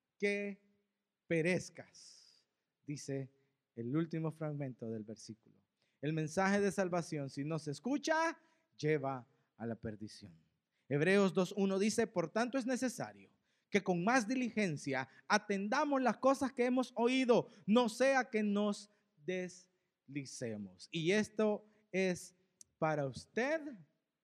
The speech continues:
y para mí. Debemos tener mucho cuidado, porque creyendo que somos hijos de Dios, a veces podemos estar actuando y haciendo cosas que no son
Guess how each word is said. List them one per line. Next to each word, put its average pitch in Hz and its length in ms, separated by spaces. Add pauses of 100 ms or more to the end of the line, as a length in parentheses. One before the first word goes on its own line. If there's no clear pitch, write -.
(540)
y 123 120
para 113 320
mí. 139 300 (920)
Debemos 202 520
tener 190 300
mucho 175 340
cuidado, 123 420 (2000)
porque 117 320
creyendo 175 640
que 151 120
somos 175 380
hijos 185 240
de 175 100
Dios, 240 440 (180)
a 170 120
veces 180 280
podemos 175 520
estar 170 340
actuando 254 840 (220)
y 170 100
haciendo 156 440
cosas 180 480
que 160 180
no 160 200
son 185 460